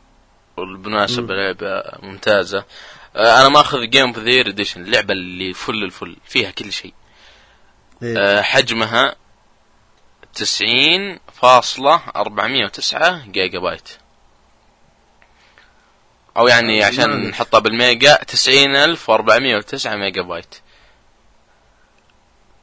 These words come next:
Speaker 2: م-، ل-، ل-، ليش حافظ أربعمية وتسعة؟
Speaker 1: مكتوب عندنا غلط، أنا حذفها يعني من الأساس. ما، ما أتوقع أن،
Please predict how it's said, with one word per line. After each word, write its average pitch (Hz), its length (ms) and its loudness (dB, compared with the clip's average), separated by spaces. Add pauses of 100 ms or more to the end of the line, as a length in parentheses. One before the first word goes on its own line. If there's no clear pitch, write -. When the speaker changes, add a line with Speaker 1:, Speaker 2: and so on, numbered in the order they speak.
(260)
Speaker 2:
م-، 123 100 -10
ل-، 143 380 -12
ل-، 120 360 -12
ليش 220 220 -2
حافظ 156 360 -2
أربعمية 139 340 -4
وتسعة؟ 107 400 -12 (920)
Speaker 1:
مكتوب 131 600 2
عندنا 147 160 4
غلط، 135 320 6
أنا 113 260 4
حذفها 95 720 0
يعني 87 340 -18
من 87 120 -20
الأساس. 98 760 -2
ما، 98 440 -4
ما 110 140 0
أتوقع 113 340 0
أن، 95 580 -8